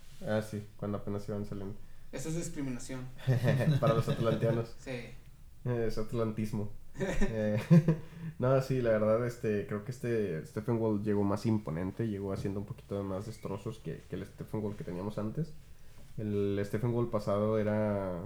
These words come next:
Speaker 1: o sea, fíjate que no tenía el miedo que le tiene como que a Darkseid y a los otros villanos,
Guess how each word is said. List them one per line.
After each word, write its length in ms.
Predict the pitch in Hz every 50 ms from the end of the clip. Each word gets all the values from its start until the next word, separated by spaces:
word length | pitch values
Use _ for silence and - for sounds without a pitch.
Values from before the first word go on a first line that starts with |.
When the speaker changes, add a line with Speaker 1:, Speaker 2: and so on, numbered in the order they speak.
| 117 - - - - - - - - - - - - - - - - - - - - - - - -
Speaker 1:
o 120 | - 117 113
sea, 120 | 120 110
fíjate 280 | 107 127 139 139 - 160
que 80 | - 165
no 120 | 139 135
tenía 240 | 143 165 151 151 156
el 120 | 156 143
miedo 300 | 135 120 120 127 143 151
que 80 | 151 147
le 80 | 117
tiene 240 | - - 104 110 -
como 220 | - 147 117 104 -
que 80 | -
a 40 | 92
Darkseid 560 | 92 95 98 123 131 - - 151 151 151 147 117
y 60 | 107
a 60 | 98
los 160 | 95 92 -
otros 240 | 101 - 117 120 120
villanos, 540 | - 113 107 101 92 101 123 156 170 - -